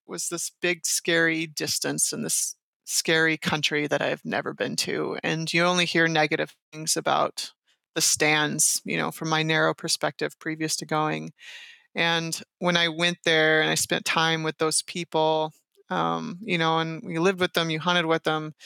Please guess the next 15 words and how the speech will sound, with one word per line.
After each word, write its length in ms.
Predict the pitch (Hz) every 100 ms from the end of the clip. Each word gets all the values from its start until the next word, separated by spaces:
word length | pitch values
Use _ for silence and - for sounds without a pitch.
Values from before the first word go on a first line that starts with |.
| - - - _ _
it 140 | - 180
was 160 | 175
kind 240 | - 175 185
of 160 | 175
like 240 | 165 156 -
this 280 | 156 -
awakening 920 | 170 160 170 170 165 165 160 160 160 160
experience 840 | 208 - - 180 180 170 156 160 -
that, 220 | - -
you 60 |
know, 160 | 170 160
the 140 | 160
world 380 | 160 170 165 160
really 300 | 165 160 156
is 140 | 160